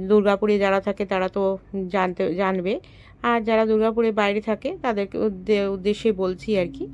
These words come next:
আমাদের এই জংশন মল আর কি খুব নামকরা একটা, আহ, মল আর কি। তো সেখানে চলে এলাম, দেখছি এখানে খুব সুন্দর,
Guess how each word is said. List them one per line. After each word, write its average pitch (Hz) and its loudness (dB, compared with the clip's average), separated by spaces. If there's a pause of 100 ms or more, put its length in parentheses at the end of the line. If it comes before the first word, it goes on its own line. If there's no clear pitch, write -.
(360)
আমাদের 196 -2
এই 202 0
জংশন 190 -2
মল 185 -2 (200)
আর 196 -4
কি 220 -10
খুব 220 -2 (220)
নামকরা 185 -2
একটা, 180 -4
আহ, - -4
মল 175 2
আর 165 -2
কি। 269 -8 (300)
তো 196 2
সেখানে 214 -2
চলে 202 -2
এলাম, 233 -4 (360)
দেখছি 247 2
এখানে 240 2
খুব 247 0
সুন্দর, 226 0